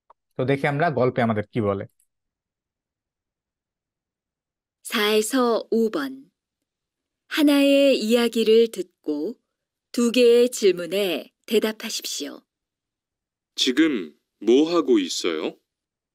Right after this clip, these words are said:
Speaker 1: 지금 এখন 뭐 하고 있어? এখন কি করছেন? তাহলে এখন কিন্তু আমাদের সেই চার নম্বর প্রশ্ন উত্তরটা পাবো।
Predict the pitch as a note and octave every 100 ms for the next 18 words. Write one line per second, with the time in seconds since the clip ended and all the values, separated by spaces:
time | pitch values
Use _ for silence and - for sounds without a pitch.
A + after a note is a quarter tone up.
0 | _ _ _ _ - B2 E3 G3+ A3 D#3
1 | - D#3+ E3+ A#2+ F3+ D#3+ D3+ B2+ A2+ -
2 | - G2 - _ _ _ C#3+ - G#3+ F#3+
3 | C#3 A2+ - - - _ _ _ _ -
4 | D#3+ E3+ F#3 F3+ F3 E3+ F3 E3+ D3+ C#3+
5 | C3+ C3 B2 A#2 A2 A2 G#2 G2+ G2+